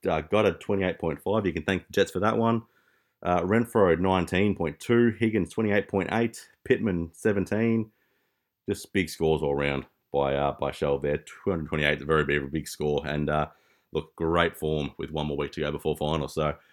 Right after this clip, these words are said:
got himself in a very good spot, sitting third overall as well. So definitely in a good position. And look,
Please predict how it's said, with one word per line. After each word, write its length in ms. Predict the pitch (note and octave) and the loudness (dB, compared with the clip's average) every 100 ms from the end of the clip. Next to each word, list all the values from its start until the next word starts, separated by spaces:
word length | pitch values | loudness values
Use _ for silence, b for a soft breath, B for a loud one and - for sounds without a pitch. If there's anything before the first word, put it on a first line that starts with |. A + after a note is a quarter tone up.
| b | b
got 120 | - F2+ | -2 0
himself 260 | F2 F2 | 0 0
in 60 | F#2+ | 4
a 20 | |
very 180 | G2 G2 | 6 6
good 160 | F#2+ | 4
spot, 300 | - G2 G2+ | 0 0 0
sitting 340 | - G2 G2 - - | 0 0 0 -2 -4
third 320 | - F#2+ G2+ F#2+ | 2 4 4 4
overall 480 | G2 G2 G2 G#2+ | 2 4 4 4
as 80 | G2 | 2
well. 260 | F2 B2+ G2 | 2 0 0
So 300 | - E2+ E2 b b b - | -2 -4 -4 b b b -4
definitely 340 | A2 A#2+ A2+ | -2 0 2
in 60 | G#2+ | 2
a 40 | |
good 180 | G#2+ A2+ | 4 2
position. 380 | A2+ G#2+ A#2 A2 | 2 0 0 0
And 280 | F#2 G#2 A2+ | 2 2 2
look, 240 | C3 B2+ | 0 -2